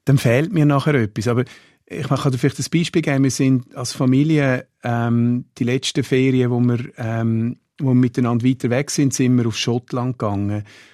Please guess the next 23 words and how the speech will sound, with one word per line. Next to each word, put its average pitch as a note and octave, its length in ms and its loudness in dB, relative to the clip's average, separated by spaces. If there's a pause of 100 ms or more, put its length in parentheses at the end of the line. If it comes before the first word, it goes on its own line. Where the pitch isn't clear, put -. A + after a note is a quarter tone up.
(140)
Und B2+ 120 2
wir A#2+ 80 6
sind B2+ 140 4
mit A#2+ 140 2
dem A#2+ 120 0
Zug G3 380 -2
gegangen D3+ 500 -2 (260)
und C#3 240 4 (760)
wir C3+ 100 4
haben D3 140 4
verzichtet - 760 2
auf B2+ 140 0
den A#2 140 2
Flug. A#2 540 0
Ja, D3+ 460 0
es C#3+ 200 -4
ist - 340 0 (100)
umständlicher F3 800 2
gewesen, - 180 -2
es - 100 -2
ist C3 100 0
länger C3 320 2
gegangen. F#3 560 -2